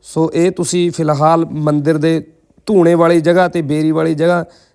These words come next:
ਜਿੱਥੇ ਲੋਕ ਸੁੱਖਾਂ ਸੁੱਖਦੇ ਨੇ, ਉਹ ਤੁਸੀਂ ਦੇਖ ਰਹੇ ਹੋ।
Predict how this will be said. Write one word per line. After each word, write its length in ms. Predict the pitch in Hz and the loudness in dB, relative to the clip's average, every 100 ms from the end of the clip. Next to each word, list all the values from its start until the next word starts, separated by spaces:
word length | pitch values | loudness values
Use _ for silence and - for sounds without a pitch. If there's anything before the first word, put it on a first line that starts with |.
| - | -10
ਜਿੱਥੇ 360 | 131 151 - 175 | -4 -2 0 2
ਲੋਕ 340 | 165 160 170 | 2 2 -2
ਸੁੱਖਾਂ 400 | 156 156 135 170 | -4 -8 -4 -4
ਸੁੱਖਦੇ 320 | 165 156 165 | -2 -2 0
ਨੇ, 160 | 165 165 - | 0 -2 -4
ਉਹ 160 | 165 | -6
ਤੁਸੀਂ 220 | 175 147 160 | -4 -6 -2
ਦੇਖ 240 | 147 143 | -2 0
ਰਹੇ 140 | 160 | 0
ਹੋ। 160 | 165 | 0